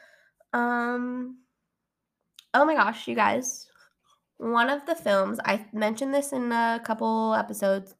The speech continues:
a couple episodes ago. One of the films that I did, so last year I did four films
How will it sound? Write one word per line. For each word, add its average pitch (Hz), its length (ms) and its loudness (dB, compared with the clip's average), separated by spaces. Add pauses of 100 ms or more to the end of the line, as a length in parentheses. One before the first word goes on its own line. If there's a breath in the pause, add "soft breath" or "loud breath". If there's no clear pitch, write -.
(160)
a - 40 -12
couple 220 200 -2
episodes 202 360 -4
ago. 196 240 -2 (540 loud breath)
One 233 420 2
of 302 120 2
the 311 80 -4
films 202 460 2
that 220 100 0
I 214 100 2
did, - 240 -4
so 202 140 0
last 202 400 2
year 226 220 -4
I 208 140 2
did 196 200 -6
four 202 320 0
films 190 580 -4